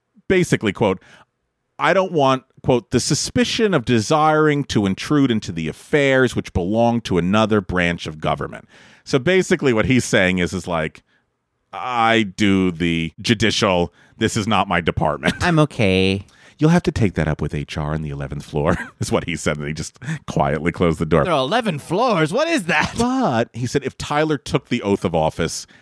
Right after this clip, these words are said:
Speaker 1: he would be president. So he's like, "Otherwise, we kinda don't have a president." <laughs> So Tyler decided to take the oath in public on April sixth, eighteen forty-one, at noon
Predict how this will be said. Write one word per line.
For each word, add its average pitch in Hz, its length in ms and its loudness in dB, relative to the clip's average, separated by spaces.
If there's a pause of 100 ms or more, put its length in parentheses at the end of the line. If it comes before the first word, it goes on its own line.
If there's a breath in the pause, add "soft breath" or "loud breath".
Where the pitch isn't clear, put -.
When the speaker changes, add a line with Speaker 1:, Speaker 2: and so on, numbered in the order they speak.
(200 soft breath)
Speaker 1:
he 117 160 2
would 95 240 4
be 80 120 0
president. - 640 -8 (280)
So 76 500 0 (240)
he's 82 140 -6
like, 80 100 0
"Otherwise, 78 300 2
we - 60 -8
kinda 78 200 -4
don't 69 140 -4
have 69 120 -6
a 69 60 -8
president." - 580 -4 (200)
<laughs> - 220 -20
So - 160 0
Tyler 180 560 2 (280)
decided 139 640 2
to 131 200 2
take 120 260 0
the 147 140 2
oath 117 360 0 (260)
in 143 160 2
public 190 460 0 (380 soft breath)
on 95 180 0
April 95 300 0
sixth, - 360 -2
eighteen 92 300 -6
forty-one, 143 560 0
at 107 220 -6
noon 147 340 2